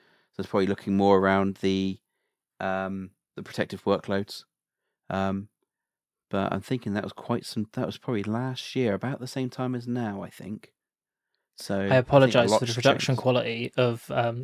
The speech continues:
Speaker 2: season two, <laughs>
Speaker 1: Ah.
Speaker 2: if you go back to listen to that.
Speaker 1: <laughs>
Speaker 2: Um,
Speaker 1: Um,
Speaker 2: but yeah, it might give you a
Speaker 1: yes.
Speaker 2: bit more context of, yeah,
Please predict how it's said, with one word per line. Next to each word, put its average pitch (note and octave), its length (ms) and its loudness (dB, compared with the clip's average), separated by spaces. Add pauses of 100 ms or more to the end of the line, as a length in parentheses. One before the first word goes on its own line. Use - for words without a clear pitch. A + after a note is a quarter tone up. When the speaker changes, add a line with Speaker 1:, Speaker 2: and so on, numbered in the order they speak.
(140)
Speaker 2:
season B2 400 2
two, C3+ 300 -2
<laughs> - 40 -2
Speaker 1:
Ah. - 220 6
Speaker 2:
if - 180 0
you - 60 -2
go C#3 140 6
back - 120 2
to - 120 0
listen B2+ 180 -2
to B2 80 -4
that. C#3+ 200 4 (600)
Speaker 1:
<laughs> - 20 -20
Speaker 2:
Um, B2+ 560 2 (100)
Speaker 1:
Um, A2 260 -6
Speaker 2:
but E3 100 8
yeah, C#3 80 12
it B2+ 40 10
might C#3+ 220 6
give - 120 0
you - 0 -
a B2+ 100 4
Speaker 1:
yes. - 20 -
Speaker 2:
bit A2 120 0
more A#2+ 120 -4
context - 640 -4
of, A#2 360 -6 (380)
yeah, A#2+ 180 -6